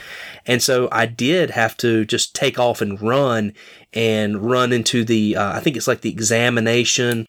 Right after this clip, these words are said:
classroom after you run through them. And there are, like, two essences in there, and I just had to just keep going back and forth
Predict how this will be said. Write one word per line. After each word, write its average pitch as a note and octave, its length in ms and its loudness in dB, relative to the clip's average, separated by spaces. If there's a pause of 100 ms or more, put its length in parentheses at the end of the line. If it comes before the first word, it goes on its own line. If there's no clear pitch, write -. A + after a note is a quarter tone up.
classroom D3+ 880 0 (360)
after C3 260 -4
you B2 100 -2
run B2+ 220 0
through C3 240 0
them. C#3+ 300 0
And A2+ 280 -2 (260)
there C3+ 220 2
are, B2+ 40 2
like, A#2+ 240 0
two D#3 240 0
essences A#2+ 580 0
in A2 100 0
there, A2 180 0
and G#2+ 100 0
I A#2 60 2
just A#2 160 0
had A#2+ 140 0
to A2 60 -6
just A2 180 -2
keep B2 200 -4
going A#2 260 0
back A2 280 2
and G#2 100 -4
forth G#2 540 -4